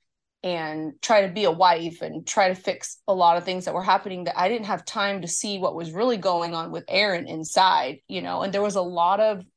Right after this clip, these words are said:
a lot of, um, childhood trauma, and that was affecting our relationship later on.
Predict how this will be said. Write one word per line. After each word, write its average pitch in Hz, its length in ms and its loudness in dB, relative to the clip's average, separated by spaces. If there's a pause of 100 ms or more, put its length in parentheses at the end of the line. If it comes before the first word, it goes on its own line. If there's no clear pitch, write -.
(840)
a 202 80 0
lot 202 460 2
of, 196 380 0 (920)
um, 165 460 -4 (340)
childhood 196 500 2
trauma, 196 640 -4
and 175 540 -8 (1040)
that 190 440 4 (200)
was 190 180 -2
affecting 185 560 -2
our 180 260 -2
relationship 185 640 -6
later 180 380 -4
on. 208 380 -2